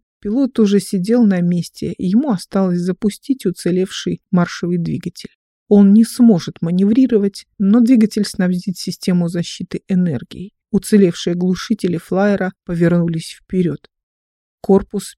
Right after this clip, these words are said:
перекрыл Хаучигу обзор. «Не включай защиту, нет!» заорал Хаучик и побежал к машине. Он проскочил в узкую брешь между остатком стены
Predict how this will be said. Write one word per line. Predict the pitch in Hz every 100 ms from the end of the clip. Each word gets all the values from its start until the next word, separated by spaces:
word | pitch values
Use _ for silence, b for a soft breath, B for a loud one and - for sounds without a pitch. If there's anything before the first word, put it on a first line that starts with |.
| _
перекрыл | 185 175 175 - 190 185
Хаучигу | - 170 170 175 - 180 180
обзор. | - 190 - 170 165 - _ _ _ _ _ _ _
«Не | 214 214
включай | - 226 233 277 214
защиту, | 214 262 - - 262 208
нет!» | 214 269 381 294 - _ _ -
заорал | 185 190 185 196 202
Хаучик | 185 - 269 240 - 226 - -
и | 196
побежал | - 180 175 175 185 175
к | -
машине. | 180 180 - 180 170 190 _ _ _ _ -
Он | 226 208
проскочил | - 190 - 202 - - 165
в | 165
узкую | 175 - - 170
брешь | 175 170 170 -
между | 196 180 - 170 - _ _
остатком | 185 - 196 185 - 180
стены | - - 202 214